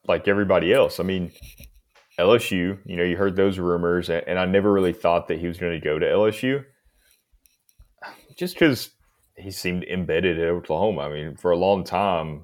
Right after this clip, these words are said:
the consensus has been, if he leaves, it will be for the N F L.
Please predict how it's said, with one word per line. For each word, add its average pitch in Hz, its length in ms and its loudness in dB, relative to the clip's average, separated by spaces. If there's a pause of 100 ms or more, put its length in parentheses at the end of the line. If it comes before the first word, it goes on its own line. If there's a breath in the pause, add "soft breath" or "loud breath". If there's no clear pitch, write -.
(160)
the 76 120 -10
consensus 80 600 -10
has 80 140 -8
been, 80 380 -8 (600)
if 95 140 -4
he 127 160 -2
leaves, 82 520 -6 (260)
it 90 80 -4
will 87 120 -4
be 78 160 -6
for 80 140 -10
the 76 140 -6
N 71 80 -8
F 73 160 -4
L. 90 280 2